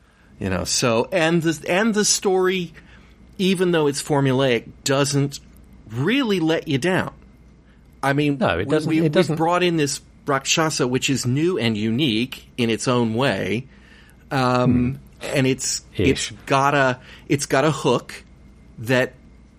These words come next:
Speaker 1: that tells us something about our character, which is different from all the other, really. I mean,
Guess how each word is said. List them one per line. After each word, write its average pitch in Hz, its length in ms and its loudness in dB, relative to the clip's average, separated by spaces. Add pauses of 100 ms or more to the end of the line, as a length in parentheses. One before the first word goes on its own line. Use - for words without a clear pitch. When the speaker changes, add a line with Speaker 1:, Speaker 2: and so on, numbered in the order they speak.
(280)
Speaker 1:
that 143 240 0
tells 156 360 0
us 135 100 0
something 143 380 2
about 131 240 2
our 127 120 2
character, - 540 -2 (640)
which 151 160 0
is 135 160 0
different 170 460 -2
from 127 180 2
all 123 220 4
the 110 160 2
other, 117 340 0 (1120)
really. 107 460 -2
I - 20 -10
mean, 113 300 0